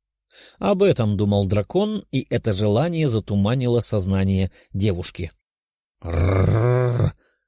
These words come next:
зарычала она, и тут началось нечто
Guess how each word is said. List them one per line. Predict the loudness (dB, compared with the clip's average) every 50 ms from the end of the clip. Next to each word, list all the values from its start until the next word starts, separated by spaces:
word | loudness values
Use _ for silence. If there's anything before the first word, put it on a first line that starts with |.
| _ _
зарычала | -4 -2 -2 -2 -2 0 0 2 2 2 2 2
она, | 2 2 0 0 -2 -4 -8 _ _ _ _ _ _ _ _ _ _
и | -6 -6
тут | -2 0 -2 0 0
началось | -2 -2 0 0 2 4 4 4 4 0 -4
нечто | -2 -2 -2 -2 -2 -4 -2 -2 -2 -4 -4